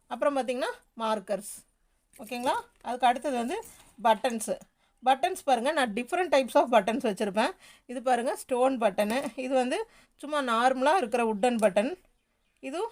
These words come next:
அந்த வுட்டன், வுட்டன் பட்டன்லேயே, அஹ், ப-, டிசைன்ஸுங்க. இது வந்து ஒரே ஒரு ஸ்டோன், இந்த பர்ஸ் எல்லாம் பண்ணோம்னா அதுக்கு வைக்கிற மாதிரி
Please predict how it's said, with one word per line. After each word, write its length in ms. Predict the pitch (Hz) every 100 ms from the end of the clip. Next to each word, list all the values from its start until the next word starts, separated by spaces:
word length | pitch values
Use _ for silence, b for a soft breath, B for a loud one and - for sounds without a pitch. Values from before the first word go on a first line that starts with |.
| -
அந்த 180 | 240
வுட்டன், 280 | 247 233 311
வுட்டன் 480 | 294 226 254 285 285
பட்டன்லேயே, 360 | 262 254 254 339 466 -
அஹ், 200 | - 220
ப-, 400 | 208 220 208 190
டிசைன்ஸுங்க. 520 | 233 240 226 214 202 330 - b b b
இது 200 | - 277
வந்து 240 | 294 294 381
ஒரே 240 | 262 285
ஒரு 160 | 269 269
ஸ்டோன், 240 | - 254
இந்த 160 | 247 254
பர்ஸ் 220 | 277 269
எல்லாம் 220 | - 311 285
பண்ணோம்னா 480 | 254 240 240 359 294
அதுக்கு 300 | 226 233 226
வைக்கிற 240 | 214 226
மாதிரி 220 | 226 415